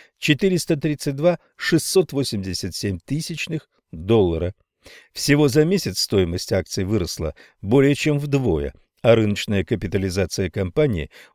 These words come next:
увеличилась на пятьдесят восемь миллиардов долларов и достигла ста четырнадцати миллиардов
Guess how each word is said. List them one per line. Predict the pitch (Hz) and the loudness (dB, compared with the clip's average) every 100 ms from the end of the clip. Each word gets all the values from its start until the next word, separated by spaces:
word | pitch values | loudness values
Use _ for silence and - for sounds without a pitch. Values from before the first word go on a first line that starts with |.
| - | 0
увеличилась | 123 113 113 147 - 80 76 - | 4 4 4 2 0 -2 -4 -4
на | 104 | -4
пятьдесят | 113 98 113 117 101 | -4 -4 -2 -2 -2
восемь | 127 156 92 73 _ _ - | -4 -4 -4 -8 _ _ -4
миллиардов | 107 120 110 98 98 117 135 120 | 4 4 6 6 4 0 -4 -4
долларов | 110 90 76 76 78 - _ _ - | 0 0 0 -2 -6 -10 _ _ 0
и | 127 | 4
достигла | 147 139 - 190 175 | 4 2 0 2 4
ста | 160 - 139 117 | 2 2 2 4
четырнадцати | 110 - 92 80 80 - 90 | 0 -4 -4 -4 -8 -8 -6
миллиардов | 80 80 80 110 120 - | -4 0 0 0 -2 -10